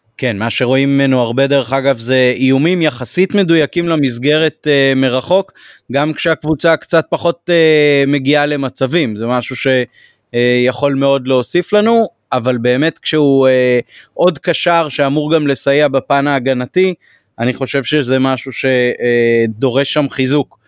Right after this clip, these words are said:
זה אומר שמול קיירת, אה, עדיף לנו ר-, לעלות עם, אה, רודריגז, אבי?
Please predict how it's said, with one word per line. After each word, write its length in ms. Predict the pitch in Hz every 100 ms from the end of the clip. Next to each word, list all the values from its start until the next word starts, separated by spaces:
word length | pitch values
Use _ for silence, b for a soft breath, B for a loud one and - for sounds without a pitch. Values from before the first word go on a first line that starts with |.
| _ _
זה 220 | 131 120
אומר 280 | 151 143 170
שמול 360 | 160 185 170 165
קיירת, 580 | 160 147 139 151 - 165
אה, 260 | 151 143
עדיף 260 | 131 143 147
לנו 240 | 151 139
ר-, 120 | 131
לעלות 460 | 123 127 127 131 -
עם, 240 | 139 131
אה, 260 | 127 123 120
רודריגז, 600 | 117 120 123 170 208 247
אבי? 260 | 180 127